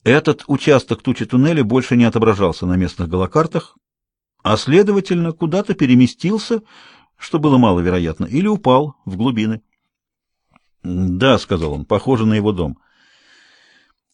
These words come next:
Перед этим им пришлось развернуть Пуафлиас и вернуться в Мунуэйн.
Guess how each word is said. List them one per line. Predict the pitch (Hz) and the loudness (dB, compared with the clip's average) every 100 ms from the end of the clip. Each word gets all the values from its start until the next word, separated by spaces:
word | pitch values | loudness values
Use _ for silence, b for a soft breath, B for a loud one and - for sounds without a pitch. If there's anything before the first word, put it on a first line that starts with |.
| _ | _
Перед | 120 131 160 | 2 4 4
этим | 185 156 | 2 0
им | - 143 | 0 0
пришлось | 135 135 147 139 - | 0 0 0 -2 0
развернуть | 127 120 127 120 127 - | 0 2 2 4 2 4
Пуафлиас | 107 95 127 143 117 - _ | 2 2 2 2 2 -4 _
и | 110 | 0
вернуться | 104 98 120 - - 110 | 2 4 2 2 2 4
в | 107 92 | 2 2
Мунуэйн. | 110 143 143 117 90 80 73 | 4 4 4 2 2 -2 -8